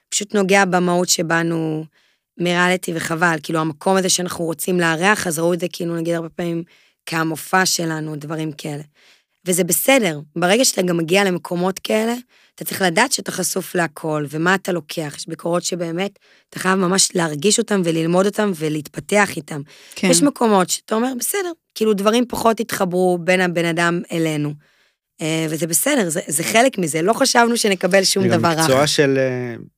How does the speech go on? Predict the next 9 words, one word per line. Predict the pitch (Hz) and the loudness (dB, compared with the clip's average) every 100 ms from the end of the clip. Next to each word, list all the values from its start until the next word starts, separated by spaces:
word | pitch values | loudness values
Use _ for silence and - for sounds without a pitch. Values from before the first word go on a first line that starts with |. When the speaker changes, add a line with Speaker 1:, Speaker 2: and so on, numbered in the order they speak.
| _ _ 92 | _ _ -10
Speaker 3:
אין | 117 | -6
מה | 135 | -4
לעשות, | 110 107 - | -4 -6 -4
של | 104 | 0
יחס, | 123 139 95 - | 2 2 -2 -8
כאילו, | - 98 95 92 95 | -10 -10 -10 -10 -10
על | 95 - | -12 -2
כל, | 139 143 147 | 2 4 4
אה, | 135 123 107 | 2 2 0